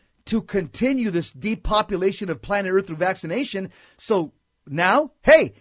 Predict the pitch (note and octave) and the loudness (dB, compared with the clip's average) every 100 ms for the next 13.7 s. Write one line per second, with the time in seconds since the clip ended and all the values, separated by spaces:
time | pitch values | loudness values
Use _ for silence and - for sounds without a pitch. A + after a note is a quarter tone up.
0 | - G3+ G3+ - G3 F#3 F#3 G#3+ A3+ F3+ | -2 -2 -2 -4 0 0 0 0 0 0
1 | F#3 G#3 G3+ F#4 A4 E4+ D3+ B2+ - _ | 0 -2 0 2 4 4 2 -4 -18 _
2 | _ _ _ _ G3 A3+ - B3 A3 F#3 | _ _ _ _ 0 0 0 2 4 2
3 | - F3+ C#4 C4 C4 F4 F4+ G#3 G#3+ F3+ | -2 4 6 6 0 -2 0 -2 -2 -2
4 | F#3 E3 G#3 A#3+ A3+ A3+ A3 G#3 F3+ E3 | -2 -2 -2 -2 -2 -2 0 -2 -2 -4
5 | F#3+ B3 G#3+ C3 G2+ _ - _ - F3+ | 0 0 0 -4 -12 _ -20 _ 0 4
6 | G#3+ D#4 C#4 _ _ _ - F#3 - B3+ | 6 4 2 _ _ _ -4 -2 4 6
7 | B3+ F3+ F#3 E4+ G#3+ F#3+ B3+ _ _ _ | 8 6 6 6 6 4 0 _ _ _
8 | - A3 - B3+ A#3+ - - B3 D4 E4 | -6 -4 0 2 2 0 4 4 4 -2
9 | D#4 - C#4 A#3+ F#3 G3 G#3 _ _ - | -2 0 2 2 0 -4 -10 _ _ -4
10 | G#3 F3+ F3 A#3+ A3+ F3+ F#3 B3 - - | -2 -2 -2 -4 -4 -4 -2 0 0 0
11 | G3 F3+ A#3 C#4+ - F#3+ E3+ D#3 - B3+ | 0 0 -2 -2 -4 -4 -4 -6 -2 -2
12 | D4 G#3+ G3 G3 G3 D3+ - _ - D3 | -2 0 0 0 -4 -4 -8 _ -10 -4
13 | E3 F3+ - G#3 A3+ D#4 D#4+ | -2 -2 -4 -4 -2 -2 -4